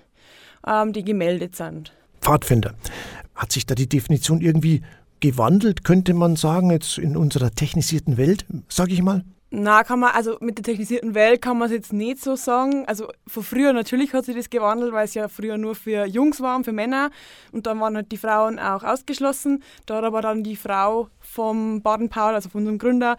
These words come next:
Speaker 1: hat dann die, äh, Pfadfinderinnenschaft quasi gegründet, damit auch die Frauen und die Mädels Pfadfinderinnen werden haben können. Genau. Und so, was man darunter versteht, ja, man ist gemeinsam in der Natur unterwegs, man entdeckt Neues, man probiert's aus.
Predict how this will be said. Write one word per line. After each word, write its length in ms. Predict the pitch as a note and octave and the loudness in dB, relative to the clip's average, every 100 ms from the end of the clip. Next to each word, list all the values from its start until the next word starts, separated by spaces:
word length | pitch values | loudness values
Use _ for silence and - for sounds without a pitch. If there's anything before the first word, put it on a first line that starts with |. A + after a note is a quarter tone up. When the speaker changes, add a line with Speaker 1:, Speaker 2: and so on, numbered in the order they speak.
| - - - | -4 -20 -10
Speaker 1:
hat 180 | A3 G#3 | -8 -4
dann 160 | G#3 G3+ | -4 -2
die, 320 | G3+ G3 - | -4 -4 -6
äh, 280 | G3 G3 F#3 | -6 -6 -6
Pfadfinderinnenschaft 1300 | F#3 B3 B3 C4+ C4 C#4 D4 C#4+ C#4 C#4 C4+ - - - | -2 -2 2 2 4 6 6 4 0 0 -2 -4 -18 -6
quasi 240 | B3+ A#3 | -6 -4
gegründet, 640 | C4 C4+ C#4 C4+ C4 - | -2 2 4 4 2 -2
damit 260 | A3+ A3+ G#3+ | -4 -4 0
auch 220 | F#3+ G#3 | -2 -2
die 180 | - G#3 | -8 -8
Frauen 280 | - G3+ G3+ | -4 -2 -2
und 120 | G3+ | -4
die 60 | G#3 | -4
Mädels 480 | G#3 G#3+ A#3 A3 - - - - _ - | -4 -6 -8 -8 -16 -20 -20 -20 _ -6
Pfadfinderinnen 640 | A3 G#3+ A3+ A3+ C#4 B3+ G#3 | -6 0 2 6 6 6 0
werden 160 | G3+ | -4
haben 140 | F#3+ F#3+ | -6 -10
können. 380 | - F#3 F#3+ - _ | -12 -12 -14 -16 _
Genau. 300 | G3 F#3 F#3 F#3 - - - - | -14 -10 -10 -12 -20 -20 -18 -6
Und 160 | A3 | -4
so, 260 | - A#3+ B3 | 2 4 4
was 200 | A3+ A3 | 2 0
man 80 | A3 | 0
darunter 300 | A#3 A3+ A3+ | 0 0 -4
versteht, 640 | G#3 - G#3+ A#3 B3 - - - - - - - - | -6 -6 -2 4 4 2 -20 -20 -20 -20 -20 -20 -4
ja, 120 | A3+ | 2
man 140 | A#3+ | 4
ist 140 | B3 - | 2 2
gemeinsam 380 | B3+ B3 C4 C4 | 2 2 4 4
in 80 | |
der 120 | C4 C#4 | 4 2
Natur 320 | C#4+ C4+ C#4+ | 0 2 4
unterwegs, 680 | C#4+ C4 A#3+ A#3+ A#3+ - A3 | 4 2 -2 -2 -2 -6 -4
man 240 | A3+ A3 | -4 -4
entdeckt 440 | - A3 C4 C4 | -6 -4 -4 -4
Neues, 560 | A#3 A3 A3+ A#3+ B3+ B3+ | 0 2 4 4 2 0
man 140 | A#3 | -4
probiert's 380 | B3 C4+ C#4 C#4 | -2 0 0 0
aus. 560 | F#3+ G3+ A#3+ C4 - - | 2 4 4 2 -2 -10